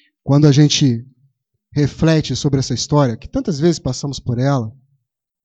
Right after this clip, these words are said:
algumas coisas a gente não pode deixar de, de pensar. Primeiro, todos nós fomos um dia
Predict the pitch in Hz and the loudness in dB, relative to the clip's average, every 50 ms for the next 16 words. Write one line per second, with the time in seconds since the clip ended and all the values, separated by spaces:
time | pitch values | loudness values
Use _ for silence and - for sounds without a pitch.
0 | _ _ _ _ _ _ _ _ _ - 120 123 120 143 160 151 135 - - - | _ _ _ _ _ _ _ _ _ -8 -6 -4 0 2 2 2 2 2 2 2
1 | 160 160 151 156 147 147 156 - - 147 139 - 151 147 139 143 135 139 127 - | 2 2 4 2 2 2 0 2 2 0 2 2 2 2 2 2 0 0 0 0
2 | - 151 143 139 131 131 - - _ _ _ _ _ _ _ _ _ _ _ _ | -2 -2 -2 -2 -2 -4 -8 -16 _ _ _ _ _ _ _ _ _ _ _ _
3 | _ _ _ _ _ - 117 104 107 120 135 147 151 156 151 151 _ _ _ _ | _ _ _ _ _ -14 -10 -6 -2 0 2 2 2 0 -2 -6 _ _ _ _
4 | _ _ _ _ _ _ _ _ _ _ _ _ - - - _ _ _ _ _ | _ _ _ _ _ _ _ _ _ _ _ _ -20 -20 -20 _ _ _ _ _
5 | _ _ _ _ _ _ _ _ _ _ _ - 117 131 - - 151 143 - - | _ _ _ _ _ _ _ _ _ _ _ -6 -6 -2 2 2 2 2 0 -4
6 | - 101 87 85 - _ _ _ _ _ _ _ _ _ _ _ _ _ _ _ | -8 -10 -12 -12 -16 _ _ _ _ _ _ _ _ _ _ _ _ _ _ _
7 | _ _ _ _ _ _ _ - - _ - - 147 156 160 156 139 120 107 - | _ _ _ _ _ _ _ -20 -20 _ -4 0 4 6 6 6 6 6 2 -2
8 | - - _ _ _ _ _ _ _ _ _ - - - 180 170 175 170 - 160 | -8 -16 _ _ _ _ _ _ _ _ _ -8 0 2 4 4 4 4 6 6
9 | 156 151 131 113 - - - - - - - - _ _ _ _ _ _ _ _ | 6 6 4 2 -2 -6 -6 -8 -10 -12 -16 -20 _ _ _ _ _ _ _ _
10 | _ _ _ _ - - - 170 156 160 151 139 156 147 127 123 151 156 156 131 | _ _ _ _ -8 0 4 6 6 8 8 6 6 4 4 4 4 4 4 2
11 | 113 107 | 0 -2